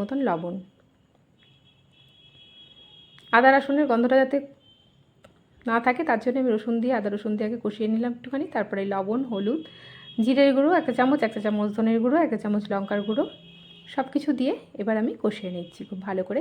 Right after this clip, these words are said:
মশলাটা তেল ছাড়া পর্যন্ত আমি কষিয়ে নেব, যতক্ষণ না মশলা থেকে কাঁচা গন্ধ ছাড়ে আর তেলটা না ছাড়ে, ততক্ষণ আমি মশলাটা কষিয়ে নিচ্ছি। দেখো,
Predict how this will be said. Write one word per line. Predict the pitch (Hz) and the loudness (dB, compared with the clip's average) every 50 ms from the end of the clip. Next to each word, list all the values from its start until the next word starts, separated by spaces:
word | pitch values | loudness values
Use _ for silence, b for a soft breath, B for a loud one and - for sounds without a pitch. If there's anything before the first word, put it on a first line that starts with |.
| 349 302 | -2 -2
মশলাটা | 214 220 - 196 185 190 202 | -4 -4 -6 -8 -8 -6 -6
তেল | 214 202 208 208 | -4 -6 -4 -2
ছাড়া | 240 226 233 233 | -2 -2 -2 -2
পর্যন্ত | 240 240 247 247 247 247 269 | -2 -2 0 0 0 -2 -2
আমি | 262 262 262 | -4 -2 -2
কষিয়ে | 247 233 - - 254 254 | -2 -4 -2 -4 -2 0
নেব, | 254 247 247 349 480 - - b b b b b b b b - - | 0 0 -2 -2 -4 -6 -12 b b b b b b b b -6 -4
যতক্ষণ | 233 226 247 254 - 269 269 | -2 -2 -2 -2 0 0 2
না | 262 254 | 2 2
মশলা | 247 247 - 247 262 | 0 0 -2 -2 -2
থেকে | 254 269 269 277 | -2 -2 0 0
কাঁচা | 226 226 226 247 233 | 0 0 0 -2 -2
গন্ধ | 247 240 240 233 262 262 | 0 0 0 0 0 -2
ছাড়ে | - 262 247 285 294 | 0 0 0 2 0
আর | 277 285 | 0 0
তেলটা | 254 247 233 226 254 240 233 | -2 -2 -2 -2 -2 -2 -2
না | 226 233 | -2 -2
ছাড়ে, | 240 262 269 392 - | -2 -2 -2 -2 -2
ততক্ষণ | - - 226 220 - 233 240 | -6 -8 -8 -4 -4 -2 0
আমি | 247 226 | 0 -2
মশলাটা | 208 214 - 214 202 - 415 - - | -2 -4 -6 -8 -8 -8 -12 -8 -8
কষিয়ে | - - - 180 180 | -8 -6 -6 -10 -8
নিচ্ছি। | 180 180 165 - - - 202 202 - _ _ _ _ _ b b b b b b b b b b b b b b b b b _ _ _ _ _ _ - - - - - - - - - - - - - _ _ _ _ _ _ _ _ _ _ _ _ _ _ _ - | -8 -10 -12 -14 -16 -16 -16 -16 -16 _ _ _ _ _ b b b b b b b b b b b b b b b b b _ _ _ _ _ _ -20 -20 -20 -18 -18 -18 -18 -18 -18 -18 -20 -20 -20 _ _ _ _ _ _ _ _ _ _ _ _ _ _ _ -4
দেখো, | 240 240 - | -4 -2 0